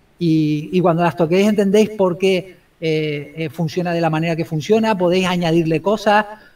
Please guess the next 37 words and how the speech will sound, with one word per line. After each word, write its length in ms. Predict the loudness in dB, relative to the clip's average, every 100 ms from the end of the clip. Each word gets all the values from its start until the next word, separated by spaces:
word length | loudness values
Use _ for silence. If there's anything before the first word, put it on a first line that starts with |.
| _
eh, 260 | -4 -2 0
modificar, 800 | 0 -2 -2 0 4 6 4 2
etcétera, 400 | 0 -2 -2 -6
etcétera, 380 | -6 -6 -6 -8
porque, 500 | -6 -4 -6 -6 -14 -20 -20
eh, 260 | -16 -16 -18 _ _ -20 -20 -6
la 140 | 0
idea 320 | 2 4 6
es 80 | 4
que 100 | 4
el 100 | 2
Rigify 480 | 2 2 2 4 4
es 60 | 6
lo 200 | 6 6
anterior 640 | 2 0 -2 2 2 0
y 100 | -4
lo, 200 | -4 -6
el 220 | -8 -10 -6
Rigify 420 | -2 -2 -2 -6 -4
es 160 | -2
esto, 320 | -2 -4 -14 -10
esto 240 | -8 -6
que 100 | -6
está 160 | -4 -4
aquí 240 | -4 -4
viendo 300 | -4 -4 -2
ahora, 200 | -2 -4 -8 -18 -6
no 200 | 0 2
lo 80 | 2
anterior. 360 | 2 0 0 0
Lo 100 | 0
anterior 380 | -2 -2 0
es 100 | -2 -6 -16 _ _ _
una 260 | -18 -8 -6
especie 340 | -6 -2 0
de, 300 | 0 -2 -6 -20 -20 -10
de, 640 | -4 0 0 -2 -6 -12